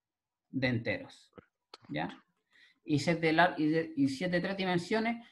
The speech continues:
va a ser vector de vector de vectores de enteros. Y si es de cuatro dimen-, dimensiones, vector de vector de vector de vector de enteros. Y así. Mientras más dimensiones, tiene que haber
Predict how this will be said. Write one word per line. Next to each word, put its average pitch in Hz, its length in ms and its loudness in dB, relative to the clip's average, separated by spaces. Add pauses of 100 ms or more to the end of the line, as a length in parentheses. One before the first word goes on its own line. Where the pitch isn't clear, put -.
(160)
va 143 60 4
a - 20 0
ser 156 180 -2
vector 185 600 0
de 160 120 -2
vector 175 580 -4
de 147 120 -2
vectores 214 560 -2
de 185 60 -2
enteros. - 580 -6 (420)
Y 143 100 -12
si 156 100 -6
es 147 80 0
de 143 100 -2
cuatro 185 280 0
dimen-, 175 360 -2
dimensiones, 180 640 -2
vector 180 480 -2
de 165 100 0
vector 135 420 -2
de 156 100 -4
vector 127 380 -4
de 156 100 -6
vector 202 540 -4
de 202 80 -4
enteros. 170 520 -10 (160)
Y 139 100 0
así. - 280 -6 (260)
Mientras 143 280 -2
más 165 120 0
dimensiones, 185 500 -4
tiene 185 220 -6
que 175 80 -4
haber 180 300 -4